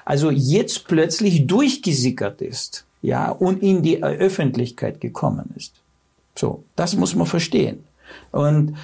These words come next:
ähm, aber das ist so, wie es aufgegangen ist, so ist es auch zugegangen. Wenn ich jetzt nach Russland gehe, merke ich, es gibt's nicht mehr diese. Das,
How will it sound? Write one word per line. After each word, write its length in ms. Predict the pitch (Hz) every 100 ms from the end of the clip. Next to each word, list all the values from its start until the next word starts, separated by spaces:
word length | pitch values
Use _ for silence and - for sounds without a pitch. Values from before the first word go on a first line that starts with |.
| - -
ähm, 420 | 135 139 135 131 127
aber 180 | 147 165
das 180 | 185
ist 160 | 196 185
so, 260 | 151 175 170
wie 60 |
es 100 | 160
aufgegangen 580 | - 160 - 170 180 190
ist, 120 | 185
so 120 | - 156
ist 140 | 151
es 140 | 170
auch 180 | - 147
zugegangen. 680 | - 285 202 123 101 - 110
Wenn 100 | 123
ich 160 | 127 151
jetzt 380 | 156 - -
nach 260 | 156 143 -
Russland 420 | 160 - 127 117
gehe, 360 | 131 190 - 113
merke 440 | 131 139 170 202
ich, 160 | 208 - - - -
es 160 | 160 151
gibt's 360 | 240 254 -
nicht 260 | 196 131 -
mehr 140 | 131
diese. 340 | 123 127 107 104
Das, 200 | 127